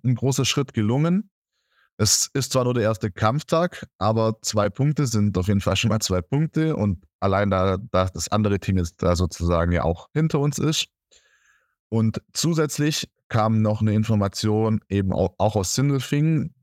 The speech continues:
weil Sindelfingen hätte an dem Wochenende gegen Mainz gekämpft. Und, ähm, Mainz ist aber gar nicht angetreten, weil die zu wenig Leute hatten und keine Mannschaft zusammenbekommen haben.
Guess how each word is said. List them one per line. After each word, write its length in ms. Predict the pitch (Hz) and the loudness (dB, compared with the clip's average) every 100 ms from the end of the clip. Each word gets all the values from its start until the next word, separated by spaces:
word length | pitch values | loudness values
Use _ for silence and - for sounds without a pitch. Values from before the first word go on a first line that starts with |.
| _ | _
weil 180 | 95 95 | -2 0
Sindelfingen 500 | 101 139 143 143 135 | 0 0 0 0 0
hätte 280 | 123 107 113 | 0 0 -2
an 180 | 101 98 | 0 0
dem 240 | 117 117 | 2 2
Wochenende 560 | 110 - 101 107 113 98 | 0 0 0 2 2 2
gegen 260 | 95 95 | 0 2
Mainz 380 | 107 131 143 - | 2 2 0 -2
gekämpft. 540 | 90 80 85 104 139 - _ _ _ _ _ | -4 0 2 2 -2 -8 _ _ _ _ _
Und, 520 | 90 98 98 98 98 - | -2 2 2 2 2 2
ähm, 600 | 92 92 92 95 92 - _ 95 | 2 2 2 2 0 -4 _ -2
Mainz 380 | 101 113 135 113 | 0 0 0 -2
ist 140 | 113 | 0
aber 160 | 104 101 | 0 0
gar 160 | 101 | 0
nicht 220 | 101 - | 0 -2
angetreten, 760 | 120 139 107 - 92 98 - 117 | -2 0 0 0 0 0 0 0
weil 140 | 95 | 2
die 160 | 98 98 | 0 -2
zu 240 | - 98 | -2 0
wenig 240 | 95 95 98 | 2 2 2
Leute 340 | 113 127 101 | 0 0 0
hatten 280 | 98 - 98 | 0 2 0
und 120 | 95 | 2
keine 240 | - 101 98 | 0 0 2
Mannschaft 420 | 101 107 98 - | 2 2 -2 -2
zusammenbekommen 720 | 95 120 117 95 - 90 87 | -2 0 2 0 0 0 2
haben. 400 | 87 101 127 | 2 2 0